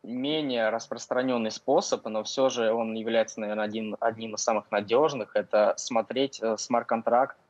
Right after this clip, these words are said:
а, программу вот этого вот проекта. А, если вы хорошо разбираетесь в этом,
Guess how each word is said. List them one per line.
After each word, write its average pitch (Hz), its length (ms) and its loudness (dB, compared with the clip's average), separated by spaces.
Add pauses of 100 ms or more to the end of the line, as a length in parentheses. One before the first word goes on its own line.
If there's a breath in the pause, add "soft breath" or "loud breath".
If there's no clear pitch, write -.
(360)
а, 101 400 2 (100)
программу 113 680 0
вот 107 160 -6
этого 110 260 -2
вот - 280 -4
проекта. 208 640 2 (800)
А, 98 480 2 (140)
если 127 360 -2
вы 127 440 2
хорошо 117 360 -2
разбираетесь 110 640 2 (120)
в 95 40 -4
этом, 95 280 -4